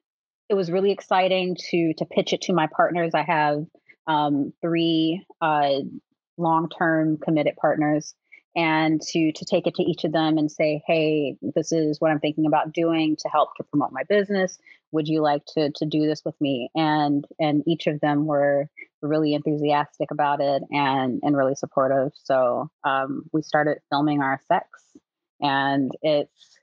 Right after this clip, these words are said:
you know, the rest is history. It's been really fun, um, the, the, the journey of, um, filming and then also of, of editing the videos, of, of culling, um, which pieces of footage actually make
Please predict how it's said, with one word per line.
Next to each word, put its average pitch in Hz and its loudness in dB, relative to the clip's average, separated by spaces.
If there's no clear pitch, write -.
you 156 0
know, 151 2
the 165 -2
rest 165 0
is 156 -6
history. 151 0
It's - -4
been 170 0
really 165 2
fun, 156 0
um, 143 0
the, 156 0
the, 151 2
the 170 0
journey 160 0
of, 143 0
um, 143 0
filming 185 0
and 160 2
then 156 2
also 156 0
of, 147 0
of 151 0
editing 165 2
the 160 0
videos, 160 0
of, 147 -2
of 156 0
culling, 160 2
um, 151 0
which 160 -4
pieces 170 0
of 151 -2
footage 156 0
actually 151 -2
make 147 0